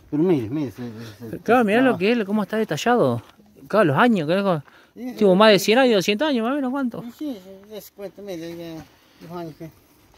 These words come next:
Speaker 2: Claro, porque es el, del padre de su
Speaker 1: De, de mi madre.
Speaker 2: de su madre,
Speaker 1: Y
Speaker 2: lo
Speaker 1: él ha
Speaker 2: hizo.
Speaker 1: muerto de s-, casi ochenta años.
Speaker 2: Ochenta
Speaker 1: Y yo tenía
Speaker 2: años.
Speaker 1: once años cuando ha muerto él.
Speaker 2: Once,
Speaker 1: Y
Speaker 2: ochenta.
Speaker 1: ahora mi madre va a cumplir ochenta y siete. Mire.
Speaker 2: Claro, olvídate, sí, más de
Speaker 1: Y ahí
Speaker 2: ciento cincuenta
Speaker 1: va.
Speaker 2: años seguro.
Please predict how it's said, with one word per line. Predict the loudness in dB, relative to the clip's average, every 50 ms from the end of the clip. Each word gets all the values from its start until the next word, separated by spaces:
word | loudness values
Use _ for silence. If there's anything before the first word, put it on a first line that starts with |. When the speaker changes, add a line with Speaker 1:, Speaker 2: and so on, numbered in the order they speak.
| -20 2
Speaker 2:
Claro, | 4 4 6
porque | 6 4 4
es | 4 2 0
el, | -2 -4 _ _
del | 0 2 4 4 4 4
padre | 4 6 6 6 6 4 4
de | 4 4 2
su | 0 0 -2 0 2 2 2 2 2 0 0 -2 -6 _ _ _ -20 -18 -16
Speaker 1:
De, | -16 -14
de | -12 -12 -10 -8
mi | -6 -6
madre. | -6 -6 -6 -6 -8 -10 -14 -20 -20 -20 -20 _ _
Speaker 2:
de | 0 2
su | 4 6 6
madre, | 8 8 6 6 4 2 0 -2 -2 -2 -2
Speaker 1:
Y | -2
Speaker 2:
lo | -2 0
Speaker 1:
él | 0
ha | -2
Speaker 2:
hizo. | -2
Speaker 1:
muerto | -4 -6 -8 -10 -14
de | -14 -14 -16
s-, | -16 -18 -20 -20 -20 -20 -20 -20 -20 -14 _
casi | -12 -12 -8 -10
ochenta | -10 -10 -10 -12 -14 -10 -8 -6 -4 -4
años. | -4 -6 -8 -8
Speaker 2:
Ochenta | 0 2 2 2 2 0 -2
Speaker 1:
Y | -2
yo | -4 -4
tenía | -2 0
Speaker 2:
años. | 0 0 0 0 0
Speaker 1:
once | -2 -4 -8 -8
años | -8 -8 -10
cuando | -12 -12 -10
ha | -8
muerto | -10 -10 -10 -12 -14 -12
él. | -8 -6
Speaker 2:
Once, | -6 -4 -4 -6 -6 -6 -8
Speaker 1:
Y | -10
Speaker 2:
ochenta. | -8 -6 -4 -2 -2 0 -2
Speaker 1:
ahora | -2 -4 -6
mi | -6 -4 -4
madre | -2 -2 -4 -4
va | -8
a | -10
cumplir | -10 -12 -12 -10 -12 -14
ochenta | -12 -12 -16 -16 -16
y | -10
siete. | -10 -10 -10 -8 _ -8
Mire. | -6 -2 0
Speaker 2:
Claro, | 0 0 0 0 0 0
olvídate, | 0 2 0 0 0 -2 -6 -10
sí, | -6 -6 -4
más | -2 -2 -2
de |
Speaker 1:
Y | -2
ahí | -2
Speaker 2:
ciento | 0 0 2 2 0 0
cincuenta | 0 -2 0 0 -2 0 0 0
Speaker 1:
va. |
Speaker 2:
años | 0 0 0 -2
seguro. | -4 -4 -4 -2 -4 -6 -8